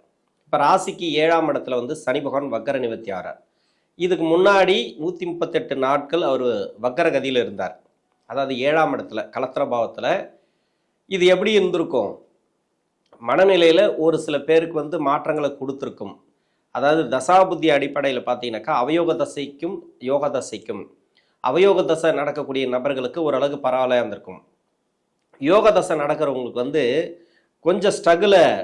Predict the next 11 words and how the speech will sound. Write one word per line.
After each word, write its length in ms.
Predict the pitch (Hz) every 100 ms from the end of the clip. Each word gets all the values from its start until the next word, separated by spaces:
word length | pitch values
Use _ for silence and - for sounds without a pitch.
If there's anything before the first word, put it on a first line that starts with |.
| - _
கொடுத்துருக்கும். 480 | 147 151 143 - 104 -
அதாவது 300 | 120 139 139 160
ஸ்ட்ரகிள் 340 | - 139 151 160
மீன்ஸ் 240 | 160 147 -
என்னன்னா, 300 | 135 131 160 220 - _ _ _ _ _ _
ஒரு 200 | 156 196 180
விஷயம் 280 | 185 226 196
நடக்கிற 280 | 170 185 185 170
மாதிரி 200 | 185 196 175
இருக்கோ, 260 | 160 185 208 -
அது 100 | 147